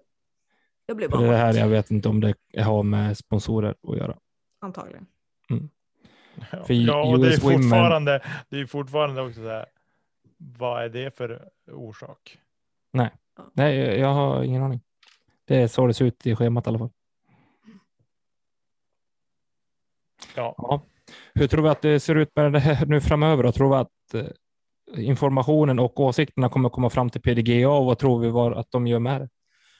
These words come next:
Speaker 3: Ja, jag tror att de är framme redan.
Speaker 1: Ja, alltså,
Speaker 3: Eh.
Speaker 1: grejen är att efter att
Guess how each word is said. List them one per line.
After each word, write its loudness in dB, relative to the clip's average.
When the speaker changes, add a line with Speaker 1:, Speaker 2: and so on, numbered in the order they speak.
Speaker 3:
Ja, 0
jag 0
tror -2
att -8
de -10
är -2
framme -2
redan. -4
Speaker 1:
Ja, -2
alltså, -2
Speaker 3:
Eh. -2
Speaker 1:
grejen 2
är 0
att -10
efter -8
att -6